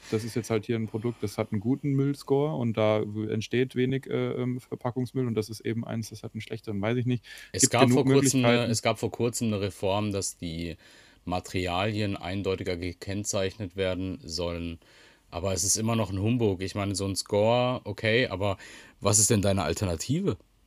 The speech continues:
Speaker 2: Es gibt do-, also du hast ja die Alternative heute, du kaufst den plastiksch-, verpackten Shishi, äh, oder du gehst an die Theke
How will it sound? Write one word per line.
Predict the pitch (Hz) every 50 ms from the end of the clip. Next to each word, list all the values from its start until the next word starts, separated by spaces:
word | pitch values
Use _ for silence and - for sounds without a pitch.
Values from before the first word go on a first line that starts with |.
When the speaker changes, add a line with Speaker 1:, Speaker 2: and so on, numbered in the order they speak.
| _ _ _ _
Speaker 2:
Es | - - - -
gibt | - - 120 - -
do-, | - -
also | 110 107 110 117 107 - - - - - - _ _
du | - 120 -
hast | 123 131 -
ja | - 170
die | 147 131
Alternative | 120 120 117 - 120 107 98 - 127 113 107 95
heute, | 98 113 139 156 - 190 196 196 196
du | 160 123
kaufst | 107 - 120 117 113 104 -
den | 110 98
plastiksch-, | - - 104 117 - - 165 160 - - - - - -
verpackten | - - 139 - 147 135 - - - 113 101
Shishi, | - - 120 113 - 196 202 226 226 - _ _ - - - - - - - - _ _ _ _
äh, | - 113 117 120 120 120 113 - -
oder | - 113 120 135 143 147
du | 139 139
gehst | 127 123 135 131 - -
an | 113
die | 113 107
Theke | 101 - 123 131 139 - 180 175 175 180 180